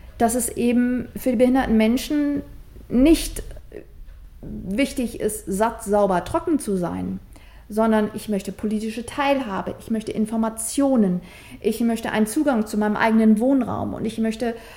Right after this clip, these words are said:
arbeiten und Geld dafür bekommen, dass ich davon leben kann.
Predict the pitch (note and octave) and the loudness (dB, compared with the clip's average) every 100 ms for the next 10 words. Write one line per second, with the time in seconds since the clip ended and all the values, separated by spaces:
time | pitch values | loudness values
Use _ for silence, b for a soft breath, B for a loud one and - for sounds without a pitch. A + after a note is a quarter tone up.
0 | B - A3 G3+ A3 A#3+ C#4+ - A3 G#3+ | B 2 4 4 2 0 -2 0 0 4
1 | F#3 G3 - A#3 A#3 A#3 C4 C4 C4 A#3+ | 2 2 -4 -4 -4 -4 -2 0 0 -2
2 | G#3+ G3 - G3 A3 D4+ F#3+ E3+ - - | -6 -8 -4 -2 2 2 2 -6 -10 -12